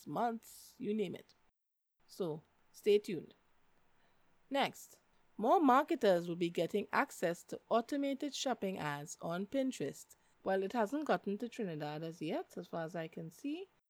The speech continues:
But my suggestion is Trinidad and Tobago, the Caribbean, let's get more into Pinterest. Next, Path founder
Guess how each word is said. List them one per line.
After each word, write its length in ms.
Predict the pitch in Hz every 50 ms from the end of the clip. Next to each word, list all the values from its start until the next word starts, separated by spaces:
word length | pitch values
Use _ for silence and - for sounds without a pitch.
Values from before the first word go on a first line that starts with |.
| _ _ _ _ _ _ _ _ _ _ _ -
But 260 | 202 196 190 185 180 - - - - - _ _ _
my 460 | - 175 180 180 180 180 196 226 247
suggestion 560 | - - 277 247 262 233 226 - - 247 254
is 440 | 254 247 254 277 294 302 294 - - -
Trinidad 420 | - 277 254 240 233 254 254 262 262
and 140 | 262 269
Tobago, 720 | - 262 233 247 254 254 262 254 269 262 254 262 254 262
the 100 | 254 262
Caribbean, 720 | 254 - 254 247 247 247 233 240 247 240 233 233 226 214 196
let's 280 | 190 190 196 - - - -
get 280 | 185 185 190 190 -
more 260 | 185 180 180 175 180 -
into 280 | - 180 180 175 190
Pinterest. 640 | 185 - 190 180 180 175 - 175 165 151 - - - - _ _ _ _ _ _ _ -
Next, 500 | 277 311 277 180 - - - - - - _ _ _ _ _ _ _ _ _ _ _ _ _ _ _ _ _ _ _ _ _ _ _ _ _ _
Path 540 | - - 392 349 320 302 311 330 - - - - - -
founder 640 | - 311 285 277 277 285 285 254 175 156 156 240